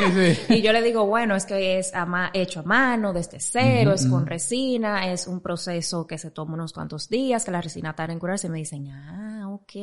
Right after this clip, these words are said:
Speaker 1: Ya
Speaker 2: Entonces,
Speaker 1: entiendo.
Speaker 2: "¿y yo puedo elegir los colores?". Sí. "¿Y yo puedo elegir todo desde cero?". Sí. Entonces, es importante,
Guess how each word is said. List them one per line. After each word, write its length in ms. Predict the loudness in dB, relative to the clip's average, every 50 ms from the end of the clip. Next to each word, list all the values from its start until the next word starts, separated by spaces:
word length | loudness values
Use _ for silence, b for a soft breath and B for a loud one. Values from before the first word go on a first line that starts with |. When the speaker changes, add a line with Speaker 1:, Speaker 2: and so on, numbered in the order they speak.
| -4 0
Speaker 1:
Ya 140 | 4 4 6
Speaker 2:
Entonces, 240 | 6 6 6 4 4
Speaker 1:
entiendo. 240 | 2 0 -2 -6 -4 -2
Speaker 2:
"¿y 100 | 0 2
yo 200 | 2 0 0 0
puedo 180 | -2 -2 -2
elegir 280 | -2 -2 -2 -2 -2 -2
los 160 | -2 -4 -4
colores?". 420 | -4 -4 -2 0 0 0 0 -2 -4
Sí. 380 | -4 -6 -6 -6 -6 -6 -6 -4
"¿Y 140 | -4 -2 0
yo 220 | 0 0 0 0
puedo 180 | -4 -4 -4 -4
elegir 340 | -6 -6 -8 -10 -12 -10
todo 200 | -10 -10 -8 -8
desde 220 | -10 -10 -10 -10 -8
cero?". 280 | -6 -6 -6 -4 -4
Sí. 380 | -4 -4 -4 -4 -6 -6 -8 -8
Entonces, 500 | -10 -8 -6 -6 -4 -4 -4 -6 -8 -10 B B B B B B
es 240 | B 0 0 0 0 0
importante, 920 | 2 2 2 2 2 0 -2 0 0 0 0 2 0 -2 -4 -6 -8 -8